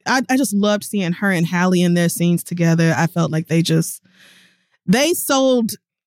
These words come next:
Celie and Nettie to me in a way that Felicia and, Felicia, <laughs> Fantasia and Sierra did not. <laughs> When Sierra showed up at the end of that movie,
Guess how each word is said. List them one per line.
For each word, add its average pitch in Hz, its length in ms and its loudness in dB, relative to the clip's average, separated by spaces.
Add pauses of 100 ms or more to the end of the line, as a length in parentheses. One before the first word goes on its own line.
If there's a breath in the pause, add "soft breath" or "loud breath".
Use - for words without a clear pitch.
(260)
Celie 220 540 2
and 196 100 4
Nettie 196 220 0
to 208 180 0
me 208 260 4
in 180 160 0
a 175 80 0
way 180 340 2
that 170 480 0
Felicia 185 600 0
and, 170 280 0
Felicia, 160 680 0
<laughs> - 60 -20
Fantasia 220 720 -2
and 170 140 0
Sierra 170 440 2
did 160 220 -2
not. 143 320 -6 (120)
<laughs> - 140 -12
When 294 220 0
Sierra 277 560 0
showed 269 320 0
up 262 120 -2
at 247 100 -4
the 220 80 0
end 247 100 2
of 233 60 0
that 247 140 -2
movie, 214 400 -2